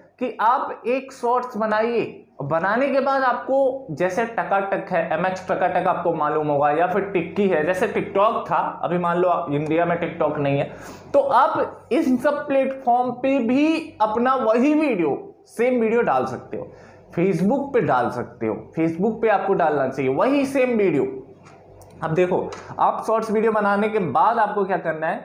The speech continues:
कि टि-, एमएक्स टकाटक या फिर जो भी आपको प्लेटफॉर्म अच्छा लगता है, जिस पे ज़्यादा download है, ज़्यादा users हैं, उस पे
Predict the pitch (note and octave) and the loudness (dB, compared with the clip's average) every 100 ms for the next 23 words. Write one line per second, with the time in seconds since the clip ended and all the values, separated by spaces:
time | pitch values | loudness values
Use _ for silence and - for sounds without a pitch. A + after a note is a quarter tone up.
0 | - _ - G#3 G#3 - G#3+ E3+ E3+ F#3 | -14 _ -6 -6 -4 -2 0 2 2 2
1 | G#3 G#3 G3+ F#3+ F#3 G3 G3 A3 A3 A3 | 0 -2 -2 0 0 0 0 0 2 2
2 | G3+ G#3+ A#3 A3 A3+ G#3+ G3+ G3 F#3+ F#3+ | 2 4 2 2 -2 0 -2 0 0 0
3 | F3+ G3 F3+ C#3+ F3 E3+ D#3+ F3 D#3+ D3+ | -2 -2 -2 0 0 0 -2 -2 0 2
4 | D3+ D3 C#3+ D3 D#3 D#3+ D3 C#3+ C#3+ C#3+ | 2 2 2 2 0 0 2 2 2 2
5 | D3+ A3 A#3 F#3 F#3+ - - - - G#3+ | 2 2 2 -2 -4 -8 -20 -18 -2 0
6 | G#3+ - C#4 | 0 2 4